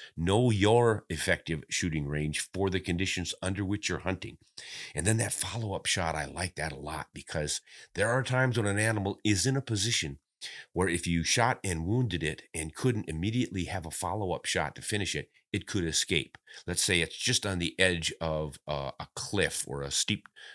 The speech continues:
canyon where it could dive down and be out of sight. By the time you got over there, it could be gone. You couldn't get a follow-up shot. Versus one out in the open in the flats.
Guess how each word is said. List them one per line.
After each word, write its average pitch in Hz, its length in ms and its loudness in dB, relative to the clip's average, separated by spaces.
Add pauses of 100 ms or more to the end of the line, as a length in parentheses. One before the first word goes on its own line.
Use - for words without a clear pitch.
(600)
canyon 87 520 2
where 85 160 -2
it 85 80 -4
could 73 200 -4
dive 80 420 0
down 85 420 4
and 71 160 -8
be 85 140 -2
out 80 140 0
of 78 80 -4
sight. 78 400 2 (240)
By 85 80 -2
the 82 100 0
time 92 280 2
you 98 120 2
got 85 300 0
over 98 280 2
there, 76 300 -2 (240)
it 85 160 -6
could 71 240 -6
be 78 140 -2
gone. 73 580 -6
You 73 160 -8
couldn't 71 280 -4
get 71 160 -4
a 67 40 -8
follow-up 67 480 -4
shot. - 420 -2 (240)
Versus 95 400 2
one 90 300 0 (120)
out 87 200 2
in 80 60 -2
the 80 140 0
open 76 300 -2
in 73 140 -4
the 69 80 -8
flats. - 640 0